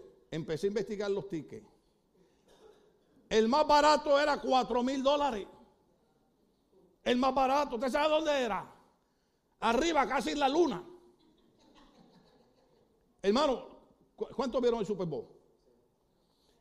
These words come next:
Los asientos del frente costaban treinta mil dólares. ¿Cuánto dije? Métase y cheque-, pregúntale a mi sobrino Google para que usted vea que yo no estoy exagerando.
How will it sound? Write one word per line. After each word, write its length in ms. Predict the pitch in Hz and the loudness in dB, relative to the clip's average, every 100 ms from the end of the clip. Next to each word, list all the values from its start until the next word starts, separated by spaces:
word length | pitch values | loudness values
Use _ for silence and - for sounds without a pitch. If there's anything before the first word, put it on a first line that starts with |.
| _ _ _ 196 | _ _ _ 0
Los 180 | 226 | 4
asientos 520 | 233 - 320 339 349 294 | 4 4 0 0 0 2
del 200 | 285 226 | 0 -2
frente 640 | 294 349 311 226 208 185 | -2 0 0 -4 -4 -4
costaban 560 | - 202 - 285 285 226 | -4 -4 0 0 0 -2
treinta 460 | 254 247 202 233 | -4 -4 -4 -6
mil 240 | 240 320 285 | -4 -4 4
dólares. 580 | 330 349 330 311 262 - - _ _ _ _ _ _ _ _ _ _ _ _ _ _ _ _ _ _ _ _ _ - | 6 8 4 0 -4 -8 -18 _ _ _ _ _ _ _ _ _ _ _ _ _ _ _ _ _ _ _ _ _ -6
¿Cuánto 280 | 233 269 | -2 -2
dije? 360 | 247 240 285 254 - _ _ _ _ _ - _ _ - _ _ _ _ | 0 0 0 -6 -20 _ _ _ _ _ -20 _ _ -20 _ _ _ _
Métase 640 | - 180 196 208 220 208 180 | -6 -4 -2 0 4 4 4
y 80 | - | -2
cheque-, 320 | 175 - - | -8 -10 -10
pregúntale 400 | 160 170 208 202 | -6 -6 -4 -4
a 40 | |
mi 120 | 202 | -4
sobrino 380 | 190 190 196 202 | -4 -2 0 0
Google 320 | 196 220 185 | 0 0 0
para 120 | 147 143 | -4 -8
que 60 | |
usted 160 | 147 196 | -4 -4
vea 100 | 196 | -4
que 80 | 165 | -6
yo 60 | |
no 80 | 151 | -10
estoy 140 | 180 | -10
exagerando. 520 | 165 156 143 117 104 | -8 -8 -8 -12 -16